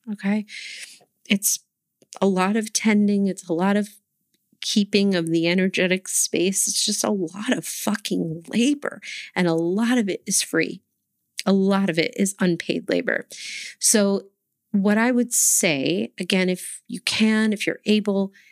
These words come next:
and if you do want to get off Instagram, and I just want to be very clear again, I am not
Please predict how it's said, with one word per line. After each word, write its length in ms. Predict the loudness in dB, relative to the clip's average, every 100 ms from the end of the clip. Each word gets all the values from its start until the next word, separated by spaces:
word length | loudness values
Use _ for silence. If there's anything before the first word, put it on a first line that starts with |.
| _ _ _ 0
and 100 | 0
if 160 | 0 -10
you 60 | -6
do 280 | 2 4 4
want 180 | 2 2
to 60 |
get 140 | 2 0
off 140 | 2
Instagram, 340 | 0 0 0
and 100 | 2
I 80 | 2
just 260 | 0 -2 0
want 120 | 2
to 40 | 0
be 200 | 0 0
very 200 | 0 -2
clear 280 | 0 2
again, 400 | 2 0 -2 -2 -8 _ _ _ -2
I 240 | 2 2
am 220 | 2 2
not 260 | 2 0